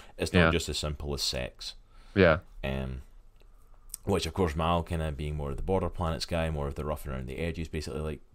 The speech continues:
Speaker 1: yeah, you sleep with people for money.
Speaker 2: Yeah.
Speaker 1: You're a prostitute. I don't care how you, you gussy it up. It's, <laughs> you're a
Speaker 2: Mm-hmm.
Speaker 1: prostitute.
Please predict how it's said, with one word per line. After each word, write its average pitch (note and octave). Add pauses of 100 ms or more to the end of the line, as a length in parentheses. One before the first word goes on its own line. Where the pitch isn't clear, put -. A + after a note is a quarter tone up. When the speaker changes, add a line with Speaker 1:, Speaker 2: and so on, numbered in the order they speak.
(100)
Speaker 1:
yeah, A#2+
you D#2+
sleep -
with B2
people D2+
for C#2+
money. D2+ (420)
Speaker 2:
Yeah. F2+ (160)
Speaker 1:
You're F2
a D2+
prostitute. D#2
I C#2
don't C#2+
care D2
how D2
you, C2+
you D2
gussy -
it A1+
up. B1
It's, -
<laughs> -
you're F#2
a E2+
Speaker 2:
Mm-hmm. F2+
Speaker 1:
prostitute. -